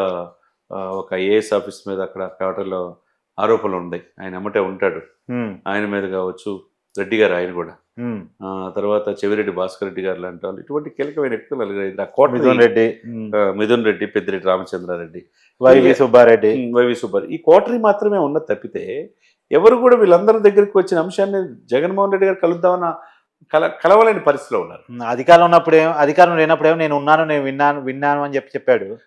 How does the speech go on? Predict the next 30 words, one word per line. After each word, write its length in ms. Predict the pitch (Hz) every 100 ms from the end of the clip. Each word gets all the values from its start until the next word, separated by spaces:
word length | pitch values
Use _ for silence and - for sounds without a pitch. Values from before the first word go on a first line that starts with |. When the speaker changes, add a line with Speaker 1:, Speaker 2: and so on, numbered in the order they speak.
| _ 165
Speaker 1:
పోయిన 220 | 214 240
తర్వాత 260 | 226 220
కూడా 180 | 214 208
కలవకపోతే 480 | 196 180 185 185 180
ఎట్లా? 240 | 147 151 - -
Speaker 2:
అవును. 160 | 104 _ _ _ _ _ -
Speaker 1:
కాబట్టి 320 | 160 202 196 147
చాలా 120 | 170
గ్యాప్, 460 | 156 123 185 202 -
తాడేపల్లికి 800 | 151 165 160 151 139 135 143 175
ప్రజలకి 420 | 143 117 127 123
గ్యాప్ 260 | 101 101
వచ్చింది, 280 | 95 - 87
ప్రగతి 280 | 104 110 127
నగర్కి 300 | 127 120 120
ప్రజలకి 320 | 110 104 113
ఎలా 140 | 98 110
అయితే 220 | 107 104
గ్యాప్ 240 | 98 -
వచ్చిందో 280 | 95 95 95 _ _ _ -
ఆంధ్రప్రదేశ్లో 600 | 117 151 147 139 135 135
ఆ 100 | 117
పరిస్థితి 420 | 113 107 113 -
వల్ల 320 | 104 98 143 190 _ _ _ 107
ఈ 80 | 104
రోజు 520 | 104 135 131 113 104
వైసీపీ 360 | 101 104 127 113
పరిస్థితి 400 | 98 98 - 113
అగమ్యగోచరంగా 640 | 92 135 131 190 95 107
తయారైందన్నమాట. 720 | - 90 85 - _ _ -